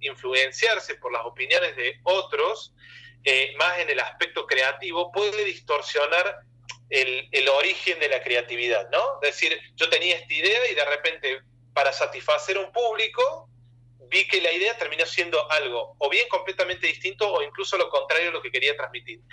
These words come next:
Entonces, en ese sentido, por ahora, por lo menos, me he podido mantener,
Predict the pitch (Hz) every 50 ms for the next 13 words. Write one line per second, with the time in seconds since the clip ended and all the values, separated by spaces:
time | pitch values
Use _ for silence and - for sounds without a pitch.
0 | - - - _ - 180 180 185 175 190 190 196 196 - 170 156 - 180 180 185
1 | 160 - - - - 143 135 131 131 131 127 143 156 160 160 147 - - 127 127
2 | 131 139 156 170 170 190 214 214 - - - - - _ - 139 147 147 151 147
3 | 143 151 160 156 - 139 135 135 - 131 131 139 147 151 151 160 -